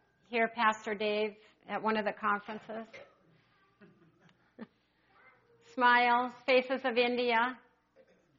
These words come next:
the children. I was telling the ladies at Bible study, you kinda feel like a rock star, 'cause then the teenagers come up and they wanna do selfies with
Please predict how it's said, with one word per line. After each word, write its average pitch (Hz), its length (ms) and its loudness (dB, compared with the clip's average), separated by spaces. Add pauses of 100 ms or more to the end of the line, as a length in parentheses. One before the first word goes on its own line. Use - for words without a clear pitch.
(120)
the 226 80 -14
children. 240 720 -4 (1800)
I 233 100 0
was 220 100 -2 (100)
telling 247 260 6
the 208 240 4
ladies 226 320 2
at 165 140 0
Bible 202 280 4
study, 214 280 -2
you 208 100 -2
kinda 220 280 -4
feel 226 160 0
like 208 220 4
a 185 60 0
rock 196 360 6
star, 175 440 0
'cause 180 280 -4 (200)
then 202 180 -2
the 190 140 0
teenagers 214 640 -2
come 208 200 -8
up 185 180 0
and 208 80 -6
they 190 80 -2
wanna 190 220 -2
do 170 300 -8 (120)
selfies 196 440 0
with 180 140 -8